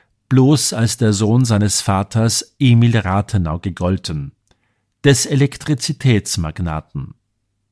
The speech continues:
In Berlin, in der Heimat, war er immer der Erbe. Die Industrie kannte ihn aber längst als Aufsichtsrat von fast hundert Unternehmungen,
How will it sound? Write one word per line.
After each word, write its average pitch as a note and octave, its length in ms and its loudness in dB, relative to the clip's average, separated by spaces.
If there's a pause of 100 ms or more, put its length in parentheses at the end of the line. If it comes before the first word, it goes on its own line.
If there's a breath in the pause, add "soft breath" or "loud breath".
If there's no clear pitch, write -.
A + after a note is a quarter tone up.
(580)
In D#3+ 180 6
Berlin, E3 500 2
in B2 180 -4
der G#2 180 0
Heimat, B2+ 560 2 (360)
war A#2 180 2
er A2 220 -2
immer B2+ 240 6
der B2+ 320 -4
Erbe. F#2 480 -2 (880)
Die F#2 120 0
Industrie G#2+ 540 2
kannte B2 380 0
ihn G#2 160 -2
aber G2+ 220 -2
längst A#2 440 0
als - 240 -8
Aufsichtsrat A2+ 880 0
von G2+ 180 -2
fast - 440 -4
hundert A#2+ 360 4
Unternehmungen, G#2 840 2